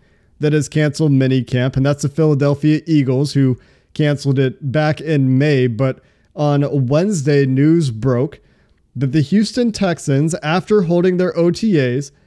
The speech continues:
will not have their mandatory minicamp. Now, there are sure to be many theories as to why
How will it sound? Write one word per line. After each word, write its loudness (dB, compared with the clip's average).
will 2
not 2
have 2
their 2
mandatory 0
minicamp. -2
Now, -2
there 0
are 0
sure 0
to -6
be 2
many 0
theories 0
as -2
to -2
why -2